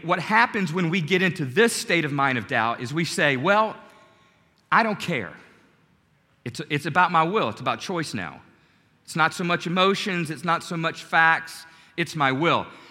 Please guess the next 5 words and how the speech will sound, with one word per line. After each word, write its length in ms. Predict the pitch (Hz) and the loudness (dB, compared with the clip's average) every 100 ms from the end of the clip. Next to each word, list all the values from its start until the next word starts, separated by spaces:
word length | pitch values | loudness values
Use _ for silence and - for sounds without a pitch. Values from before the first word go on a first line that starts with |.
| - - | -20 -6
It's 200 | 240 254 | -2 0
not 240 | 254 285 302 | 6 6 6
that 120 | 247 | 4
I 220 | 208 196 151 135 120 - _ _ _ _ _ _ _ _ _ _ _ _ - | 6 4 0 -10 -20 -20 _ _ _ _ _ _ _ _ _ _ _ _ -12
can't 600 | - - 247 208 135 | -4 0 2 2 -2